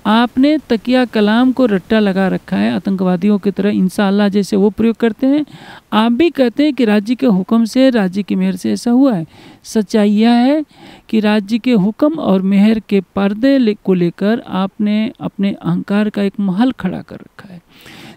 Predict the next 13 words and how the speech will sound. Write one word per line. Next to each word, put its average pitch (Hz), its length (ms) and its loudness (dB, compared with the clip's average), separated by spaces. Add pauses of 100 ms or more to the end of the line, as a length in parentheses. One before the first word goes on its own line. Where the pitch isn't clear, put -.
जिस 294 220 0
दिन 330 140 0
अंदर 254 380 2
से 339 200 -2
भी 330 120 0
आप 254 200 0
उस 269 180 -4
अहंकार 226 380 -2
को 220 140 -4
छोड़ 196 280 -6
दोगे, 196 400 -4 (540)
उस 285 240 0
दिन 330 200 0